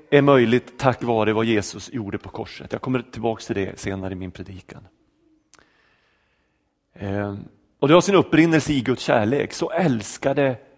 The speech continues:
Gud världen, att han sände sin enda son för att var och en som tror på honom inte ska gå under,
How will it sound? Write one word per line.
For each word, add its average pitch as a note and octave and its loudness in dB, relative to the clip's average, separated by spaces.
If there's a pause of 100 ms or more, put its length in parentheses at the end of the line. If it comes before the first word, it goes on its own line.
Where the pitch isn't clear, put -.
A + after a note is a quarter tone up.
(140)
Gud A#2 -6
världen, G2 -8 (800)
att - -16
han G2+ -10
sände C3+ 4
sin B2+ -2
enda A2 -4
son G2+ -8
för G2 -12
att G2 -12
var D3 4
och - -2
en C3+ -2
som B2+ -8
tror D3 -4
på B2 -6
honom G#2 -4 (320)
inte A#2 -2
ska A#2 -8
gå G#2+ -4
under, G#2+ -10